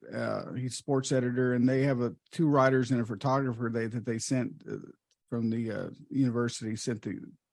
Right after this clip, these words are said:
paid for them all to go fly out there, and they're staying at the, in, in downtown Denver there and everything. So, uh,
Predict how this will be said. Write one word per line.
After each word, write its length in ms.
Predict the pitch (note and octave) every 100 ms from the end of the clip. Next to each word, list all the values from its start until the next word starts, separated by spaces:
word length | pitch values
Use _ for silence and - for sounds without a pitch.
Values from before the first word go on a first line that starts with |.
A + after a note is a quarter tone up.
| - -
paid 220 | - C3 A#2+
for 160 | C#3
them 100 | C#3
all 220 | C3+ C#3+
to 60 | C#3
go 140 | C3+
fly 340 | B2 C3+ C#3 D3
out 200 | D#3 D3+
there, 160 | D#3
and 100 | D#3+
they're 100 | C#3
staying 260 | C3 C3+ C#3
at 100 | C3+
the, 320 | A2+ A2 A#2 G#2+ _ _ _ _ _ _ _
in, 160 | A#2 A#2
in 220 | A2+ A#2+
downtown 520 | C3 B2+ B2+ C#3+ C3
Denver 300 | B2 C3+ C3+
there 300 | C3+ C3+ C#3
and 120 | C#3 C3+
everything. 460 | C3+ C3+ C#3+ C#3+
So, 360 | C#3 B2 A#2 A2+
uh, 220 | G#2